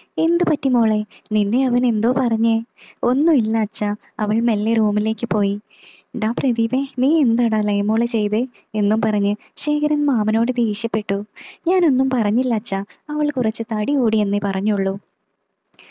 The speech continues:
"അല്ല അച്ഛാ, നിങ്ങൾ കൊണ്ടുവരുന്നതൊക്കെ ഞാൻ വാരി വലിച്ച് തിന്നിട്ട് ഞാൻ ഗുണ്ടുമണിയായി എന്നാ ചേട്ടൻ പറഞ്ഞേ?"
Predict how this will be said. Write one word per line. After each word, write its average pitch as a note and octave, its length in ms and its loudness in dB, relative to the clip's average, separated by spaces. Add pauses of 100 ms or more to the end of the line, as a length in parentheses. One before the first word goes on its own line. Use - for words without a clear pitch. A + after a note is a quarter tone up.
(260)
"അല്ല G#3+ 220 -2
അച്ഛാ, A#3+ 260 -2 (300)
നിങ്ങൾ A3 280 0
കൊണ്ടുവരുന്നതൊക്കെ B3+ 800 2
ഞാൻ A3+ 220 2
വാരി G#3+ 320 0
വലിച്ച് A#3 320 -2
തിന്നിട്ട് G#3+ 360 -2
ഞാൻ A3 200 0
ഗുണ്ടുമണിയായി A3+ 760 0
എന്നാ G#3+ 260 -2
ചേട്ടൻ G#3 380 -6
പറഞ്ഞേ?" G#3 340 -2